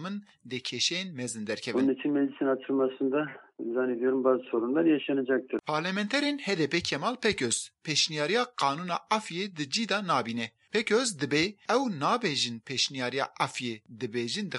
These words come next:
Speaker 1: kanuna infazê de gorankarî.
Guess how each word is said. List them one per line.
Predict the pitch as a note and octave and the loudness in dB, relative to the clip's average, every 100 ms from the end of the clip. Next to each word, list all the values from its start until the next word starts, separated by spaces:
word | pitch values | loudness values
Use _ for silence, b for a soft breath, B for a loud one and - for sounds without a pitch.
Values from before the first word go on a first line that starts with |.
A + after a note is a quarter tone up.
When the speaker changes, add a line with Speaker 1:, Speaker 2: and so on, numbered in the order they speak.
| - | -2
Speaker 1:
kanuna | B2 B2 G3 F3+ | -2 0 -4 -4
infazê | B2+ A#2 - F#3+ A#3+ G#3+ G#3+ | -4 -8 -8 -2 -2 -2 -2
de | A#3 - | -2 -2
gorankarî. | C3+ B2 A#2 A2 A#2+ A#2+ A#2+ | -2 0 0 0 0 0 -2